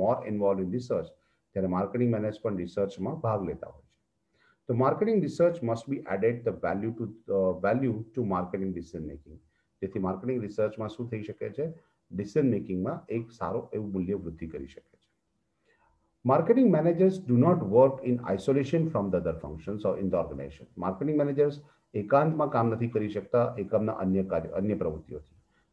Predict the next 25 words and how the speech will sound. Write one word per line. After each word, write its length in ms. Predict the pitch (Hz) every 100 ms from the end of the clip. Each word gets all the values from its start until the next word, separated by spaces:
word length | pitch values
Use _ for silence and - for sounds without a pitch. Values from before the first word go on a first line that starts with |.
| -
Rather, 280 | 98 110 139
the 400 | - - 92 92
marketing 680 | 117 127 120 - 120 123 -
oriented 520 | 101 104 104 107 107 104 - _ - 98
and 160 | 107
bodies 280 | 117 127 139 131 -
a 40 | 95 -
cross 200 | 120 123 - 110
function 380 | 107 - 110 95
perspective 640 | 98 - 107 - 110 98
to 140 | 98 92
meet 160 | 110 113
the 80 | 98
customer 400 | 98 - 92 92
needs. 240 | 123 123 - _ _ _ -
ગ્રાહકોની 400 | 98 104 110 107
જરૂરિયાત 460 | 98 98 104 110 110
સત્વા-, 500 | 95 107 104 - -
સંતોષવા 460 | 98 95 110 110 113
માટે 380 | 110 120 110 - _ _ -
એ 80 |
શું 220 | 123 131 120
કરતા 240 | 117 120
હોય 140 | 120
છે? 160 | 117 131